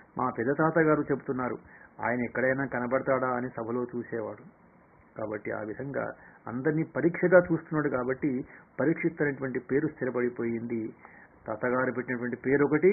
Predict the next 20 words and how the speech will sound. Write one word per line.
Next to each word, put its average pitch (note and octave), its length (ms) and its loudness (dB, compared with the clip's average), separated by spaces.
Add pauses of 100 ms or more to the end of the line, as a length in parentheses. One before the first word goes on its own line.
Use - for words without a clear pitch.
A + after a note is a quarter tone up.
(440)
తాను C#3+ 160 6
గెలుచుకున్నది E3+ 640 4
ఇంకొకటి, D3+ 360 2
కాబట్టి C3 420 0 (220)
బిరుదు C#3 260 2 (100)
నామం D3 260 2 (380)
ఉండిపోయింది. B2 640 -2 (400)
కాబట్టి A#2 240 -6 (120)
మనిషి C3+ 360 -4
అవి C3 160 0 (180)
సాధించాల్సిన A#2+ 560 -4 (180)
ప్రజ్ఞ A#2 260 0 (120)
ఎటువంటిదో, B2 520 -6 (760)
దేని A#2 320 0
చేత D#3 220 0
గొప్పవాడవుతాడో C3 760 0
మనకు A2 260 -10 (100)
భాగవతం A2+ 420 -4
అనేది G#2 340 -8 (460)
నేర్పుతుందట. G2+ 580 -8